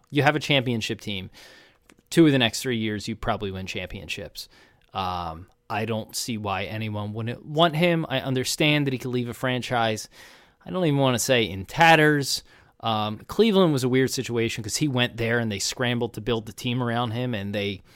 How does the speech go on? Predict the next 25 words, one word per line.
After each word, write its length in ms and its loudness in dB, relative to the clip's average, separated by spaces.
incredibly 680 4
were 260 -6
able 240 -2
to 120 -14
build 260 -2
one 240 -2
that 160 -8
won. 460 2
Um, 240 2
the 100 -4
Eag-, 380 -4
uh, 260 2
the 200 -16
Eagles, 300 -18
the 140 -6
Sixers 560 2
already 340 4
have 240 -2
that 240 -2
in 120 -10
place. 480 -8
That's 360 0
the 120 -2
difference 500 -2
here. 280 -2